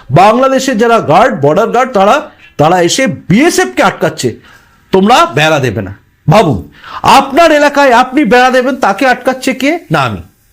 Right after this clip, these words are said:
আপনার বাড়ির সামনের জায়গাটা আপনি যদি ঘিরে দেন,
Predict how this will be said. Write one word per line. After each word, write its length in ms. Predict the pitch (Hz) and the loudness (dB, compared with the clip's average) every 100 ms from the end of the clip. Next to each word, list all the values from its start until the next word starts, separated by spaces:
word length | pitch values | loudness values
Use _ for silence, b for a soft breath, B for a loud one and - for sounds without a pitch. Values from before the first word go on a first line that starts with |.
| _ _ _ _ _ _ _ _ - | _ _ _ _ _ _ _ _ -4
আপনার 460 | - 226 - 359 349 | 0 0 2 2 2
বাড়ির 240 | 269 294 | 2 0
সামনের 400 | - 269 262 277 | 0 -2 0 0
জায়গাটা 360 | 208 220 254 254 | 0 0 0 -2
আপনি 200 | 254 233 | -2 -2
যদি 200 | 233 220 | -2 -4
ঘিরে 320 | 135 156 208 | -2 2 2
দেন, 240 | 180 127 | 2 -2